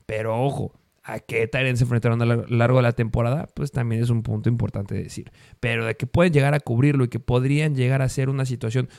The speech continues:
por la cobertura zona que tú estás diciendo para contener a Travis Kelce, sí. Pero otra vez repito, que sus mejores elementos van a estar enfocados en cubrir a Kelce, no. Sus mejores elementos van a estar enfocados en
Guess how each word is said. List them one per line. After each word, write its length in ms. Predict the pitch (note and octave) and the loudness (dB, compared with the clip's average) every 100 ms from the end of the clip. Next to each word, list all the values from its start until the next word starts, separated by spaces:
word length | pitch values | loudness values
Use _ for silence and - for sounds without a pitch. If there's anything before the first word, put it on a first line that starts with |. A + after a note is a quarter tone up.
| _ | _
por 100 | - | 0
la 80 | A#2 | 0
cobertura 380 | A#2 B2+ - E3 | 0 0 2 0
zona 220 | D#3 D#3+ | 0 -2
que 80 | C3 | -2
tú 80 | C3+ | -2
estás 160 | D3+ | -2
diciendo 440 | C3 A2+ C#3 C#3 - | -2 -2 -2 -4 -4
para 280 | - A#2+ A#2+ | -2 -2 2
contener 420 | A#2+ B2 C3 C#3 | 0 2 2 2
a 60 | |
Travis 240 | C3 B2+ - | 2 -2 -2
Kelce, 320 | C#3 D#3 E3 - _ _ | -4 -4 -6 -10 _ _
sí. 320 | - C3 A#2 - _ _ | -2 0 -2 -6 _ _
Pero 260 | A#2 A#2+ A2+ | -4 -4 -2
otra 280 | A#2 B2 | -4 -2
vez 100 | D3 | 0
repito, 380 | D3 F3 F3 - - - | 0 -4 -8 -10 -16 -6
que 80 | A#2+ | 0
sus 140 | B2 | 0
mejores 360 | C3 D#3+ E3+ D3 | 2 2 2 2
elementos 460 | C3 C#3+ D#3 B2+ | 0 0 0 0
van 160 | B2+ D3+ | 0 0
a 20 | |
estar 180 | C#3+ C#3+ | 0 0
enfocados 540 | C3+ B2 - C#3+ B2+ | 0 -2 0 0 0
en 80 | A#2 | -2
cubrir 220 | B2+ C3+ | 0 2
a 60 | B2+ | 2
Kelce, 340 | C3+ C#3 D3 - _ | 2 4 2 0 _
no. 340 | G#2 A2+ A#2+ - - _ | -8 -6 -6 -8 -20 _
Sus 160 | - A2 | -8 -4
mejores 340 | G#2+ C#3+ C#3 | -2 2 2
elementos 360 | A#2+ C3 E3+ D3+ | 2 2 0 0
van 80 | C#3 | 0
a 20 | |
estar 160 | C#3+ | 0
enfocados 640 | C3+ C3+ A2+ D3+ D#3+ E3+ - - | -2 -2 -2 2 2 0 -4 -4
en 260 | D#3 F#3+ | -2 -2